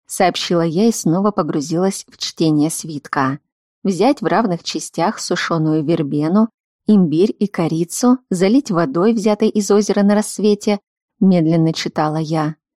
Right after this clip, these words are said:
Его светлость жадно ловил каждое слово. Теперь он уже сидел за столом напротив меня и тоже все записывал.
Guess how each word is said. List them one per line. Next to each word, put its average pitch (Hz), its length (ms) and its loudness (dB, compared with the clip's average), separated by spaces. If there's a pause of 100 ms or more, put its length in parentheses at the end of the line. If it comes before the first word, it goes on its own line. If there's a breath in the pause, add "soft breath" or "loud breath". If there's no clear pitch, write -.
(300)
Его 208 200 4
светлость 285 560 -2
жадно 214 400 0
ловил 160 280 -4
каждое 160 420 -4
слово. 147 600 -6 (100)
Теперь 170 320 -2
он 160 100 2
уже 165 160 -2
сидел 165 380 0
за 160 140 -4
столом 175 380 0
напротив - 420 -6
меня 180 340 2
и 202 40 0
тоже 202 280 -2
все 165 260 -6
записывал. 160 720 -6